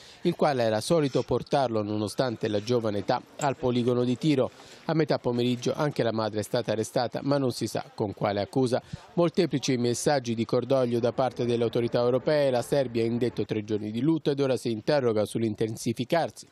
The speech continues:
di episodi di violenza e intolleranza nelle sue scuole scuole.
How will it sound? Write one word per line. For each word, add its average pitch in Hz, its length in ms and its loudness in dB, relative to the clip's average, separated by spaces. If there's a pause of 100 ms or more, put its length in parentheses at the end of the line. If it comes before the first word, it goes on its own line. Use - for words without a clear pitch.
(100)
di 123 140 -4
episodi 117 400 -2
di 107 140 -6
violenza 123 500 0
e 113 100 0
intolleranza 113 840 0
nelle 101 220 -2
sue 143 200 2
scuole - 100 -8
scuole. 98 320 -6